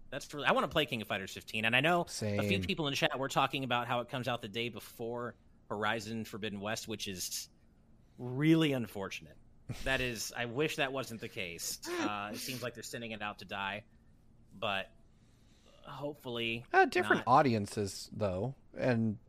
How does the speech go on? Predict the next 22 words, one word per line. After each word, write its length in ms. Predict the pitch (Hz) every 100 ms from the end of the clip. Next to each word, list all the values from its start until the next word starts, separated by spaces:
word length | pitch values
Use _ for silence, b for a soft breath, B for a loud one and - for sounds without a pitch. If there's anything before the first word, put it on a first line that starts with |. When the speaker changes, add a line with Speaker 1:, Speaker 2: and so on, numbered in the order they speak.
| - - -
Speaker 2:
I, 100 | 277
I 220 | 233 - - -
Speaker 1:
Yeah, 280 | 226 180 170 - b b
Speaker 2:
I 100 | 214
Speaker 1:
I 20 |
don't 120 | 262
Speaker 2:
c- 60 | 262
Speaker 1:
think 100 | 226
there's 100 | 190
a 40 | 170
lot 180 | 160
of 100 | 156
audience 340 | 143 127 117 110
overlap 420 | 110 101 90 82
there. 200 | 85 82
It, 180 | 104 127
the, 80 | 139
Speaker 2:
Yeah. 240 | 123 90
Speaker 1:
that's 180 | 127 -
a 40 |
good 120 | 104 90
point. 280 | 87 80